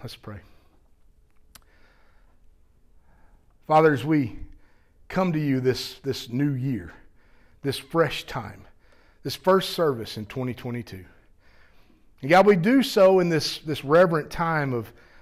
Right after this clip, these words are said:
remembering you, remembering what you did for us, the sacrifice, the, the brutal death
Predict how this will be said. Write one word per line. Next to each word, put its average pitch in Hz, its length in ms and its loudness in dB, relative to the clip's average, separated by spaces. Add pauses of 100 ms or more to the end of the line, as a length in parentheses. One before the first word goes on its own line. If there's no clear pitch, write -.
(240)
remembering 143 720 0
you, 104 280 -8 (680)
remembering 156 440 -4
what 151 220 -6
you 156 80 -8
did 139 220 -6
for 120 220 -10
us, - 380 -14 (320)
the 127 100 -6
sacrifice, - 960 -8 (600)
the, 135 80 -2
the 143 240 -8
brutal 143 520 -2
death 110 400 -4